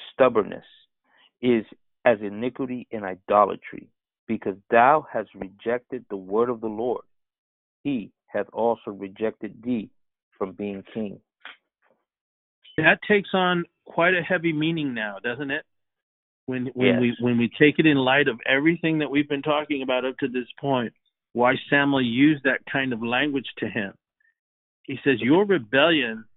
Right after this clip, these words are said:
Speaker 2: is, is like witchcraft. You've allowed Amalek and its king to <laughs> survive," you know, and,
Speaker 1: Wow,
Speaker 2: and,
Speaker 1: right.
Speaker 2: and, and your stubbornness is like the iniquity of idolatry,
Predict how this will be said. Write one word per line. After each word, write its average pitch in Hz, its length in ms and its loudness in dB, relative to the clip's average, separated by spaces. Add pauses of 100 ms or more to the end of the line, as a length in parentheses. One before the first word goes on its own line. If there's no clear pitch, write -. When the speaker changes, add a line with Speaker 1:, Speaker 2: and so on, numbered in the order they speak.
(560)
Speaker 2:
is, 127 180 -4 (100)
is 127 180 -4
like 117 240 -4
witchcraft. 98 960 -2 (840)
You've 170 260 0
allowed 135 580 2
Amalek 131 500 -2 (100)
and 120 180 -4
its 110 140 -8 (300)
king 135 380 -2
to 107 120 -10
<laughs> - 40 -18
survive," 101 720 -2 (720)
you 107 140 -4
know, 101 260 -4 (420)
and, 127 280 2
Speaker 1:
Wow, - 60 -12 (160)
Speaker 2:
and, 127 160 4
Speaker 1:
right. 113 260 0 (260)
Speaker 2:
and, 117 240 -2 (540)
and 123 200 2
your 160 160 6 (160)
stubbornness 165 560 2
is 120 160 -4
like 123 220 -2
the 117 120 0
iniquity 123 520 0
of 107 100 -2
idolatry, 104 960 -2